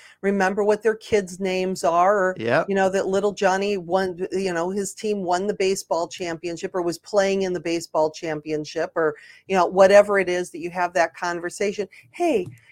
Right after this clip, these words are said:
Speaker 1: you know, how are things, d-, you know, how's things going? How was Johnny's game? Did they win?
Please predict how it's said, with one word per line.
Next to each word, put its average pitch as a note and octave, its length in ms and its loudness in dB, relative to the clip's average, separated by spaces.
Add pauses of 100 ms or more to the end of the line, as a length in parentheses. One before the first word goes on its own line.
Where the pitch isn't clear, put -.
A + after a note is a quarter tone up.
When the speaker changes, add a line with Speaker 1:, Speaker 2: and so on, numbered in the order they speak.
Speaker 1:
you B3+ 80 -6
know, C#4 220 -4 (120)
how D4+ 420 0
are C#4+ 140 -2
things, C4+ 460 -10 (440)
d-, - 100 -18 (100)
you B3+ 120 -4
know, - 120 -6
how's C4 300 0
things C#4+ 200 -6
going? B3 180 -4
How C4+ 180 -10
was E4+ 200 0
Johnny's B3+ 460 -6
game? F#3 380 -2
Did D#3+ 160 -8
they F3+ 140 -2
win? A3+ 320 -2